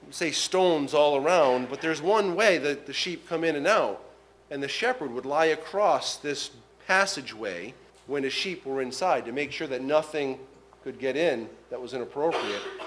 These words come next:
and no one could get out that shouldn't. He was the one that would make sure that all the sheep were in the fold. He would keep them safe. You can't get in without going through the door.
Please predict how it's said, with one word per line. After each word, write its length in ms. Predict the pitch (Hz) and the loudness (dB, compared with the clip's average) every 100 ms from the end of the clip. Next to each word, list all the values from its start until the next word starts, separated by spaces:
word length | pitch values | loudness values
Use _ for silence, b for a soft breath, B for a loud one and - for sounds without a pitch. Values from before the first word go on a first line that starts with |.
| - | -10
and 200 | 139 120 | -4 -2
no 100 | 123 | 0
one 180 | 165 160 | 2 2
could 200 | 123 131 | 0 -4
get 120 | 104 | 0
out 460 | 135 175 135 - - - _ | 4 6 6 2 -10 -20 _
that 220 | - 101 - | -10 -8 -4
shouldn't. 420 | 180 185 110 110 - - _ | -2 0 -2 -12 -16 -20 _
He 80 | - | -10
was 140 | 156 151 | -8 -2
the 60 | |
one 140 | 151 156 | 0 2
that 100 | 135 | 0
would 140 | 131 | 0
make 180 | 151 147 | -2 -2
sure 160 | - | -2
that 100 | 143 | 0
all 200 | 135 147 | 4 4
the 80 | 143 | 4
sheep 320 | 135 180 165 | -2 -4 -6
were 120 | 135 135 | -4 -2
in 80 | |
the 60 | 123 | -2
fold. 500 | 123 160 156 165 160 - - _ _ | 2 6 6 4 0 -14 -20 _ _
He 140 | - 135 | -12 -10
would 140 | 120 | -10
keep 240 | - 151 - | -10 -12 -10
them 140 | 135 | -10
safe. 580 | - 165 165 165 - - - _ _ _ | -2 0 2 0 -8 -20 -20 _ _ _
You 80 | 123 | -16
can't 340 | - 180 170 | -2 0 0
get 140 | 151 156 | 0 2
in 340 | 185 139 95 - - - _ - | 4 4 0 -12 -20 -20 _ -14
without 340 | 107 123 127 | 0 4 4
going 240 | 127 135 127 | 2 -2 -2
through 180 | 131 120 | -6 -10
the 100 | 101 | -6
door. 400 | 131 127 98 | -2 -2 -2